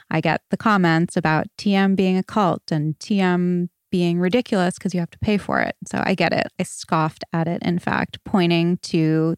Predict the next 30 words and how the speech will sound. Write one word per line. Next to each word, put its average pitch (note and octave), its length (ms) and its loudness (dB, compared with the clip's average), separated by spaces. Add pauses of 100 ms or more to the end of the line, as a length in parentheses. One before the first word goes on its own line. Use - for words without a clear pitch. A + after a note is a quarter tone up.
those D#3+ 240 -2
things. C#4 380 0
I D#3+ 100 0
pointed D#3+ 420 -2
to - 80 -2
the F3+ 100 2
fact D#3 320 -2
that G3 200 -2 (520)
you E3+ 120 2
have D#3+ 220 0
to F3 100 -2
pay. E3 420 2
I E3 120 0
mean, D#3+ 320 0 (420)
God E3 220 2
forbid E3+ 580 2 (160)
we E3+ 160 0
have D#3+ 200 -2
to E3+ 100 -2
pay F3+ 200 0
to E3+ 80 -2
be F3 140 0
taught - 380 -6
something E3 640 0 (360)
nowadays, D#3 580 0
right? D#3+ 260 0
We're E3+ 100 0
so G#3+ 200 2
<laughs> - 0 -
entitled. G3 600 0